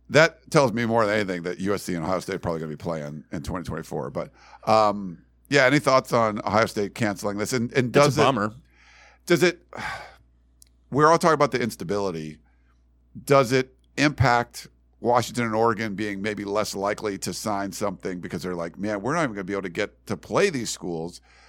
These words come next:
Speaker 1: We need to join one of these other conferences." Does it give a Washington or Oregon cold feet about viability going forward in the Pac-twelve that this game gets canceled? Because there's just gonna be too many big games in the Big Ten that they don't wanna do this.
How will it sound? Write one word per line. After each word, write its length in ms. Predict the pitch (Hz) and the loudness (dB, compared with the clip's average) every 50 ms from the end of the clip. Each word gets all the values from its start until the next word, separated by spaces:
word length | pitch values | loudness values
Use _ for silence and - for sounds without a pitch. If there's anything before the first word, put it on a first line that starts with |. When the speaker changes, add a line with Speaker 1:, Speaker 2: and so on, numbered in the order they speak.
| - - _ | -20 -18 _
Speaker 1:
We 220 | 90 92 131 160 | -2 0 0 2
need 140 | 165 156 131 | 0 0 0
to 100 | 131 120 | -2 -2
join 320 | 98 110 117 113 113 107 104 | 0 0 0 0 0 0 0
one 140 | 110 107 104 | -2 -4 -4
of 60 | 98 | -6
these 160 | 104 90 92 | -6 -6 -4
other 160 | 98 90 92 | -4 -4 -6
conferences." 540 | 85 - 101 101 110 101 85 78 64 67 73 | -6 -6 -6 -6 -6 -8 -10 -14 -16 -12 -10
Does 160 | - 101 92 | -8 -4 -4
it 100 | 123 101 | -4 0
give 320 | - 139 131 117 110 117 - _ - - _ _ _ - - - | 0 0 0 0 -2 -8 -16 _ -20 -20 _ _ _ -20 -4 -2
a 80 | 117 104 | 0 2
Washington 440 | 104 110 107 107 113 107 113 117 110 | 4 4 2 2 0 -2 -2 -2 -2
or 120 | 104 101 | 0 0
Oregon 640 | 101 101 104 107 90 98 104 101 98 95 95 95 - - | 2 2 2 2 0 -2 -4 -4 -4 -6 -10 -12 -14 -4
cold 300 | - 123 110 107 90 - | 0 0 0 0 0 -4
feet 420 | - - 147 127 113 92 85 - - - - _ _ - | -8 -6 -4 -4 -4 -6 -8 -12 -18 -20 -20 _ _ -8
about 440 | 101 85 104 98 98 95 98 - - _ _ _ _ _ _ _ - | -6 -2 0 0 0 0 0 -2 -6 _ _ _ _ _ _ _ -6
viability 600 | 78 113 107 107 101 90 113 110 107 101 104 98 | -2 0 0 0 0 0 -2 -2 -2 -4 -6 -6
going 220 | 90 95 104 101 92 | -6 -6 -6 -6 -4
forward 200 | - 95 95 95 | -4 -4 -4 -4
in 20 | 90 | -6
the 60 | 87 | -4
Pac-twelve 600 | - 104 90 80 - - 117 107 95 90 85 80 | -4 -4 -4 -4 -4 -4 -2 -2 -2 -2 -4 -6
that 140 | 90 85 - | -10 -12 -10
this 160 | 98 85 - | -12 -12 -12
game 200 | - 92 90 87 | -10 -10 -10 -10
gets 180 | 80 76 - - | -10 -12 -14 -12
canceled? 460 | - 92 82 78 71 - 67 65 65 | -10 -10 -10 -10 -12 -14 -16 -16 -16
Because 360 | - 80 - 90 87 78 - - _ _ _ - _ _ | -16 -14 -10 -10 -10 -10 -14 -18 _ _ _ -20 _ _
there's 120 | - 113 98 | -4 -2 -2
just 140 | 127 - | -4 -4
gonna 80 | - 123 | -4 -4
be 80 | 127 - | -6 -2
too 160 | - 143 135 | 0 0 0
many 160 | 135 123 117 | 0 0 0
big 200 | 90 90 113 92 | 0 -2 -2 -2
games 300 | 95 117 113 107 98 85 | -2 -4 -6 -6 -8 -8
in 80 | 92 90 | -10 -10
the 80 | 90 | -8
Big 200 | 80 92 90 76 | -8 -8 -8 -8
Ten 300 | - 113 113 107 85 78 78 | -4 -4 -2 -2 -4 -6 -10
that 140 | 76 73 | -12 -10
they 100 | - 85 82 | -10 -8 -8
don't 140 | 85 76 - | -8 -8 -8
wanna 180 | 85 78 76 | -10 -10 -10
do 160 | 73 - 85 | -10 -12 -12
this. 260 | 76 - - - _ | -12 -14 -16 -20 _